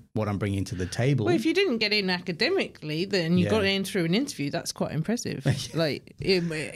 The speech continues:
Speaker 2: you, that's some, that's a strong
Speaker 1: Yeah, yeah, I'd, I'd say so. You know, it's, uh, and even in the interview process, like, I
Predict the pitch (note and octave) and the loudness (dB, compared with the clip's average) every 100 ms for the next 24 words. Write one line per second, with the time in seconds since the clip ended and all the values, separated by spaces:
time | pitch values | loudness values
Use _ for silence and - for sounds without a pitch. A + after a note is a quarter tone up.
0 | - G3+ F#3+ B2 F3+ D#3+ - F#3 - G#3 | -2 0 2 0 -4 -4 -2 -4 -2 -2
1 | G3+ E3 - A3 G3+ F3+ E3+ E3 D#3+ D#3+ | 0 -2 -2 0 2 2 0 -2 -4 -6
2 | - _ _ _ _ - - C4 D#4 C4+ | -14 _ _ _ _ -6 -2 0 0 0
3 | C#3+ C#3 G3 G3+ A2+ A2 B2 - C#3 - | 0 -2 -4 -2 0 0 -2 0 -2 0
4 | D#3 A2+ A#2 A#2+ A#2 C#3+ C3 - A2+ G#2+ | 0 -2 -2 -2 0 0 0 0 -2 -2
5 | G#2 - _ _ _ - - _ _ _ | -4 -8 _ _ _ -20 -20 _ _ _
6 | _ _ - B2+ B2 B2 A#2 - D3 C#3 | _ _ -2 2 4 4 2 0 2 4
7 | B2 G#2+ A2 A2+ A#2 A2 - G#2+ A#2+ - | 4 4 2 2 0 0 -2 0 0 0
8 | G2 G2 F2+ G#2+ | -2 -2 -4 -4